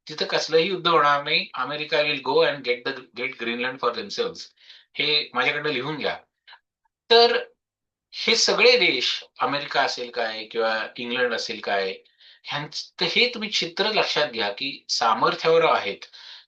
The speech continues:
फ्रान्सकडे जरीही शस्त्र कमी असतील तरी आहेत, पुरेशी आहेत की ते, अ, they can give up.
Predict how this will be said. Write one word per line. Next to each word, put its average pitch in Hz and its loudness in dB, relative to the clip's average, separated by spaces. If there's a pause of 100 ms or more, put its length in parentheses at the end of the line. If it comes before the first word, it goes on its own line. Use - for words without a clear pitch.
(440)
फ्रान्सकडे 147 0
जरीही 165 2
शस्त्र 160 0
कमी 160 2
असतील 208 -2
तरी 165 4
आहेत, - 0 (200)
पुरेशी 170 0
आहेत 202 4
की 196 -6
ते, 202 0 (480)
अ, 139 -12 (840)
they 151 -8
can 185 -2
give 170 0
up. 160 4